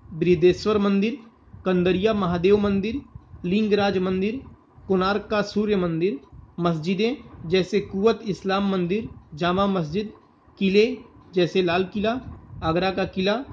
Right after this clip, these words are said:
चित्तौड़ का किला, मकबरे जैसे हुमायूं का मकबरा,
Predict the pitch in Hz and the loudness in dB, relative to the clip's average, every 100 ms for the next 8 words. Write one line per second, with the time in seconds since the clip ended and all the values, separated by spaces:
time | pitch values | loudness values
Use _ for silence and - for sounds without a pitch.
0 | - - _ - - 190 - 190 202 202 | -18 -20 _ -20 -8 -6 -2 0 2 0
1 | 185 185 196 240 277 - - - 180 175 | -4 -2 -2 -2 -8 -18 -20 -8 -2 -2
2 | 180 202 208 294 - - 165 180 190 170 | 2 4 4 2 -8 -6 -2 0 0 0
3 | 180 175 208 214 202 190 185 196 208 285 | 2 2 0 0 0 0 0 -2 -2 -6